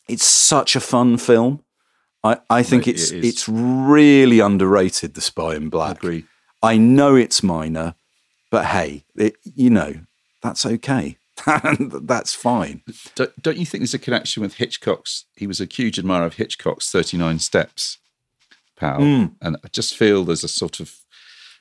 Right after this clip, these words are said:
Speaker 2: you know, he, 'cause the, the use of landscape, which obviously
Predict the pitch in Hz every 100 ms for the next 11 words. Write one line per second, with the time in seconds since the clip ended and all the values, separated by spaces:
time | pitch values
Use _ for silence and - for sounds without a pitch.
0 | _ - 87 78 92 - 101 - 95 101
1 | 98 127 120 110 110 101 98 - 82 71
2 | - _ - 80 - 90 87 - 85 76